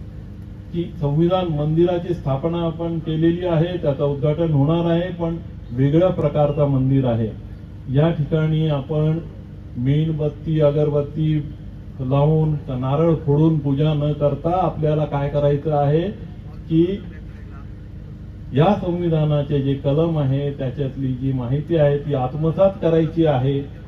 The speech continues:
आणि हीच आपली या संविधानाच्या प्रती पूजा असेल. याचा आदर व सन्मान राखूनच आपण ही पूजा करणार आहोत. ठीक आहे, यापुढे आपण नेहमी मनात संविधानाची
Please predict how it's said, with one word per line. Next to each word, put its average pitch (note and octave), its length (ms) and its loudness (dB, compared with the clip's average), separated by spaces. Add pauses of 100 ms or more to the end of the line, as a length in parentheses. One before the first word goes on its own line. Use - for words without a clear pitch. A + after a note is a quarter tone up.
(200)
आणि D3+ 180 2
हीच D#3 440 2
आपली D3 440 -2
या C#3 260 -2
संविधानाच्या C3+ 640 -2
प्रती B2+ 380 -4
पूजा C3 420 -2
असेल. D#3 600 0 (240)
याचा C3+ 280 0 (240)
आदर D3+ 320 2 (280)
व C#3+ 100 0
सन्मान C#3 480 0
राखूनच D#3 640 2
आपण D#3 300 4
ही D#3 260 4 (480)
पूजा C#3 240 6
करणार B2 420 0
आहोत. G#2+ 280 -4 (800)
ठीक D3 200 0
आहे, G#3+ 200 4 (440)
यापुढे D3 360 4
आपण D#3 320 4
नेहमी D3+ 560 0
मनात C#3+ 360 0 (1080)
संविधानाची D3 920 2